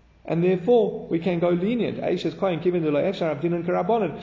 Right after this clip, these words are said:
And therefore, by the, a woman who married a kohen where there's no other option, we'll go like the rabbanan and not insist on chalitza. It says, "Aval hacha kama novid."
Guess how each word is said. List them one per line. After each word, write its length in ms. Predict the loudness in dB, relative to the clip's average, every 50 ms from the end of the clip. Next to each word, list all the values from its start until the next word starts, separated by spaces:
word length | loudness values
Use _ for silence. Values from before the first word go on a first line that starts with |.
| -14 -8 -4
And 120 | 0 2
therefore, 580 | 4 4 4 6 6 4 4 4 0 -4 -6 -2
by 160 | 0 0 2
the, 100 | 2 2
a 320 | 2 2 0 -2 0 0 2
woman 320 | 4 6 6 6 6 4
who 80 | 4 4
married 300 | 2 2 4 4 4 2
a 100 | 0 -2
kohen 400 | 0 2 2 4 4 2 2 2
where 120 | 2 4
there's 160 | 4 4 2 2
no 280 | 2 2 4 4 4
other 260 | 4 2 2 2 2 2
option, 680 | 2 2 2 0 0 0 0 2 2 2 -2 -6 -10 -12 -4 0
we'll 200 | 2 4 4 4
go 180 | 4 4 4 4
like 240 | 4 4 2 2
the 60 | 0 0
rabbanan 440 | 0 2 2 2 2 2 2 0
and 100 | 0 0
not 160 | 0 0 0 0
insist 380 | -2 -2 -2 -4 -4 -4 -2
on 140 | -4 -4 -2
chalitza. 440 | -4 -4 -2 -2 -4 -4 -6 -8 -8
It 60 | -10 -14 -20 -20 -20 -10 -2
says, 120 | 0 0 2
"Aval 320 | 2 2 2 2 0 0
hacha 300 | 0 -2 -4 -4 -4 -6 -6
kama 300 | -4 -4 -4 -2 -2 0
novid." 400 | 0 2 2 0 0 -4 -6